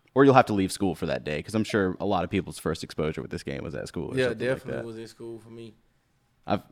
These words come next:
Speaker 1: I've done a little bit of research since we've been playing the Oregon Trail over here, and, uh, i-,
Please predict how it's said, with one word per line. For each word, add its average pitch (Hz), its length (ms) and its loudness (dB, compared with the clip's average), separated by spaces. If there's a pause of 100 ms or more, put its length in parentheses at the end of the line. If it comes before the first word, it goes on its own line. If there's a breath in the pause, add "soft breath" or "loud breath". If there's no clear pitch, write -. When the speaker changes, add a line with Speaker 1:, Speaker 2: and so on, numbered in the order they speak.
(280)
Speaker 1:
I've 98 140 -2
done 120 100 8
a 110 80 8
little 104 140 6
bit 98 80 2
of 92 80 2
research 98 360 2
since 95 220 -4
we've 90 140 -4
been 85 120 -6
playing 95 300 0
the 85 80 -4
Oregon 87 300 -4
Trail 95 320 2
over 76 200 -4
here, 80 380 -8
and, 78 300 -10
uh, 76 320 -6 (100)
i-, 71 160 -12